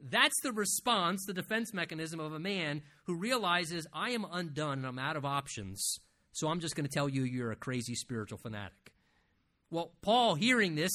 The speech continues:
says, verse twenty-five, "I am not mad, most noble Festus,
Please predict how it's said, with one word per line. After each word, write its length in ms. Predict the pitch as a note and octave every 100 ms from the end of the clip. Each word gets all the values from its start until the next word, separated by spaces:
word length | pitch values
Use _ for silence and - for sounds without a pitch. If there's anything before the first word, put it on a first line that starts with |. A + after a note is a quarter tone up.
| -
says, 220 | E3+ D3+
verse 240 | C#3 D#3+
twenty-five, 840 | - E3 D3+ C3 F#3 D3+ A2 C#3 D3+ - _ _ _ _ _ -
"I 200 | D3+ A#3
am 200 | G3+ D#3+
not 260 | D3+ D3 B2
mad, 640 | A2+ A#2 B2+ D#3 A3+ A3 - _ _
most 320 | C3+ C3+ C3+
noble 300 | D3 C#3+ C#3
Festus, 720 | B2 - F3+ - C#4 C#4 -